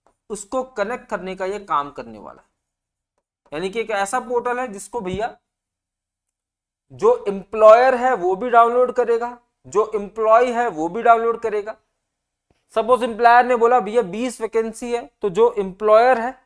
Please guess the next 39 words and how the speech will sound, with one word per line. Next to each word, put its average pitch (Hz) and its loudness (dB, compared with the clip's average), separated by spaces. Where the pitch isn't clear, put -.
एम्प्लॉय 214 0
है, 254 -8
वो 214 0
भैया 226 0
इस 196 -2
बीस 220 -10
वैकेंसी 196 -8
में 220 -8
क्या 214 -2
करेगा, 208 -4
फॉर्म 190 -4
फिल 151 -10
अप 131 -8
करेगा। 107 -12
तो 165 -6
basically 208 -4
ये 240 2
एक 240 -4
पोर्टल 196 -2
है 262 -6
जिसमें 226 -14
राजस्थान 208 -4
सरकार 214 -4
चाहती 185 -8
है 254 -18
कि 202 -14
काम 214 -2
देने 196 -8
वाला 240 -2
और 202 -8
काम 208 -2
जिसको 196 -12
चाहिए 147 -10
वो 175 -10
दोनों 208 -4
आपस 190 -6
में 226 -14
मिल 127 -14
जाए। - -20